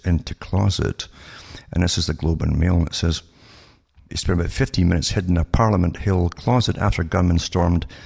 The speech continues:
Centre Block, where he and the rest of the Conservative caucus were guarded by M Ps who, who'd fashioned sharp spears from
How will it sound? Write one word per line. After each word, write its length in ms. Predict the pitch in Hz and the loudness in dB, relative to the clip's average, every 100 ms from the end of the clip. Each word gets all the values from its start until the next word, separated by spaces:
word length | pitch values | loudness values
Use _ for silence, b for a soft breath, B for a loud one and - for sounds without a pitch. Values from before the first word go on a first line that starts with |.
| B B | B B
Centre 380 | - 131 139 85 | 0 2 2 0
Block, 340 | 78 85 80 | 0 0 0
where 100 | 85 | 0
he 200 | 82 87 | 2 4
and 100 | 90 | 4
the 60 | 76 | 2
rest 200 | 82 - | 2 -2
of 60 | 85 | -4
the 60 | |
Conservative 600 | - 80 87 80 - - | -4 -2 -2 -2 -4 -4
caucus 320 | 85 76 78 | -2 -2 -2
were 80 | 80 | -4
guarded 380 | 76 82 80 80 | -2 0 0 0
by 140 | 80 73 | -2 0
M 220 | 110 123 | 2 2
Ps 440 | 123 85 80 78 - B B B B B B B | 2 2 2 0 -4 B B B B B B B
who, 340 | - 92 87 - - - - | 0 2 2 -2 -10 -10 -2
who'd 180 | 104 - | 0 2
fashioned 520 | 107 98 - 87 - | 2 2 2 0 -2
sharp 460 | - - 135 127 - | -4 0 2 2 0
spears 800 | - - 123 151 107 82 80 - | -2 0 2 4 4 2 0 -2
from 360 | - 80 85 | 0 2 2